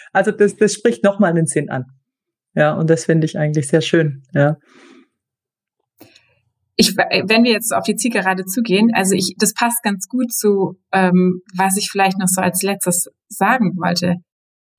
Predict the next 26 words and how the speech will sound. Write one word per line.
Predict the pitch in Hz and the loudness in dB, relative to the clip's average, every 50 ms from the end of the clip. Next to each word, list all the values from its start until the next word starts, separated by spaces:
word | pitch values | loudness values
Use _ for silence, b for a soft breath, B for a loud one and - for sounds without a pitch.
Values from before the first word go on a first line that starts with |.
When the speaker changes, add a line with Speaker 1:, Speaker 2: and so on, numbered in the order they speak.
| _ - | _ -2
Speaker 2:
Ähm, | - 180 180 175 180 | 0 2 2 2 0
Speaker 1:
Hast | 175 160 - 165 | 0 -2 0 0
du | |
Speaker 2:
als | 175 165 | -2 0
Speaker 1:
schon | 151 185 | 2 0
Speaker 2:
letztes | 185 - 175 180 | 0 2 0 -2
Speaker 1:
Take-Home-Message | 170 175 - 202 208 196 156 147 143 - 160 - - | -2 0 0 2 2 2 0 0 -2 -4 -8 -8 -4
quasi? | - 151 147 147 - 202 185 | -2 0 0 0 -2 -2 -2
Weil | 160 160 | -2 0
das | 180 226 214 | 2 4 4
Speaker 2:
Ja, | 233 | 4
Speaker 1:
ist | 233 262 254 | 4 4 2
immer | 202 190 | 0 0
unser | 180 190 190 190 190 175 | 0 0 2 2 2 2
Speaker 2:
du | 170 170 | 2 0
Speaker 1:
Schluss | - 240 226 269 254 226 | 0 2 2 2 2 2
Speaker 2:
hast | 226 233 226 - | 0 -2 -2 -2
Speaker 1:
quasi, | 175 175 165 170 165 - 151 | 0 0 0 0 -2 -4 -4
dass | - 165 165 - - | -4 -4 -4 -2 -2
jeder | 196 220 240 233 220 196 - | -2 0 2 2 2 0 2
Speaker 2:
Genau. | - 269 247 240 | 2 2 2 2
Speaker 1:
sagen | 180 185 190 175 | 0 -2 -2 -2
darf, | 160 156 160 - | -2 -2 -2 -2
was | - 175 175 - | -2 -2 0 2
er | 170 | 2
mitnimmt. | 175 196 185 - 143 143 135 - | 2 2 0 -4 -8 -10 -10 -10